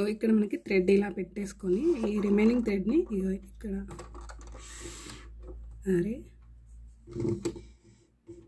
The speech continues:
so ఇక్కడ, so ఇలా మనకి U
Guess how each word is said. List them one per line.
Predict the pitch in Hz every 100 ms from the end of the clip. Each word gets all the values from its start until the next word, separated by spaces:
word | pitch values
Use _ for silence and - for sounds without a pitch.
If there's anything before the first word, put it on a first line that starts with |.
| _ _ - - - _ _ _ _ -
so | 226 190 -
ఇక్కడ, | 208 - 226 208 285 339 _ _ _ _ _ _ _ _ _ _ _ _ _
so | 233 226
ఇలా | 226 233
మనకి | 220 208
U | 202